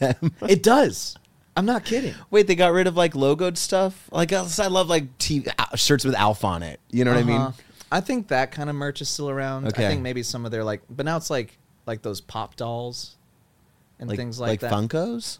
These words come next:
Speaker 2: Yeah, exactly. It's
Speaker 1: Okay.
Speaker 2: more like that kind of merch.
Speaker 1: You know I'm an action figure guy.
Speaker 2: Uh-huh.
Speaker 1: You've known this about me since we were babies.
Speaker 2: So they, they adapted
Speaker 1: I'm not
Speaker 2: more.
Speaker 1: a, I'm not a Funko guy.
Speaker 2: They adapted more to your, uh,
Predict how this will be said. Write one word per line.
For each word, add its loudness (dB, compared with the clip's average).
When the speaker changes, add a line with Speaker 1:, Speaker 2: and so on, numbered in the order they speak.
Speaker 2:
Yeah, -2
exactly. -8
It's -4
Speaker 1:
Okay. -6
Speaker 2:
more -2
like -4
that -6
kind -8
of -8
merch. -10
Speaker 1:
You -4
know 0
I'm 0
an 2
action 0
figure -6
guy. -8
Speaker 2:
Uh-huh. -8
Speaker 1:
You've -2
known 2
this -4
about -2
me -6
since -8
we -4
were -2
babies. -6
Speaker 2:
So -2
they, -2
they -4
adapted -2
Speaker 1:
I'm 0
not 0
Speaker 2:
more. 0
Speaker 1:
a, -6
I'm -4
not 0
a -4
Funko -4
guy. -12
Speaker 2:
They -2
adapted -2
more -6
to -12
your, -8
uh, -8